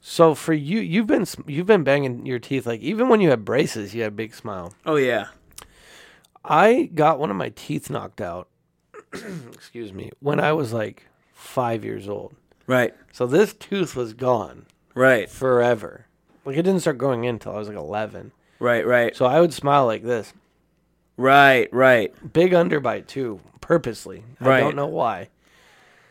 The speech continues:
Speaker 1: And so I think if you have, like, a really jacked up smile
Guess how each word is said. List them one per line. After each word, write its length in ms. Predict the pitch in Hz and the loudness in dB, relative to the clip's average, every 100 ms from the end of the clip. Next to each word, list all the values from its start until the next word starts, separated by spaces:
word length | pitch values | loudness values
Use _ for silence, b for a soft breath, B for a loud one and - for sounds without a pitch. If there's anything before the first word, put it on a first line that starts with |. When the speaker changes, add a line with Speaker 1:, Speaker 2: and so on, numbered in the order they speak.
| b b | b b
Speaker 1:
And 220 | - 147 - | -2 -2 6
so 440 | 160 156 143 - _ _ - | 8 8 6 2 _ _ -6
I 60 | |
think 280 | 147 185 220 | 2 4 4
if 140 | 262 247 | 2 -2
you 120 | 233 | 2
have, 180 | 233 185 | 2 2
like, 140 | 180 | 0
a 60 | 123 | -2
really 340 | 110 135 147 | 0 0 0
jacked 540 | 123 113 110 107 - 110 | -6 -6 -2 -2 -2 -4
up 180 | 104 87 | -6 -8
smile 520 | 110 104 110 131 | -12 -10 -6 -8